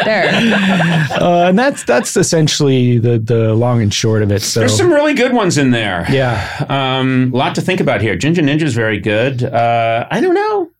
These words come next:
Speaker 3: You know, Friar Tuck. I'm, I'm, you might have it, Matt.
Speaker 2: Wow.
Speaker 3: Hell.
Speaker 2: Okay, there it
Speaker 3: You
Speaker 2: is.
Speaker 3: know, um, but I think, I, you know, I don't know a lot about,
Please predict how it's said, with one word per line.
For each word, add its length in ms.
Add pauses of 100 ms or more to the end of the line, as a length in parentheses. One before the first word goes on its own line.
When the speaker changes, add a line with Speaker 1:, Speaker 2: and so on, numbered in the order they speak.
(100)
Speaker 3:
You 80
know, 140
Friar 340
Tuck. 420
I'm, 220
I'm, 360
you 140
might 180
have 200
it, 100
Matt. 280
Speaker 2:
Wow. 680
Speaker 3:
Hell. 140
Speaker 2:
Okay, 380
there 200
it 60
Speaker 3:
You 60
Speaker 2:
is. 300 (140)
Speaker 3:
know, 80
um, 680
but 520
I 100
think, 460 (220)
I, 140
you 80
know, 120
I 220
don't 420
know 300
a 40
lot 300
about, 500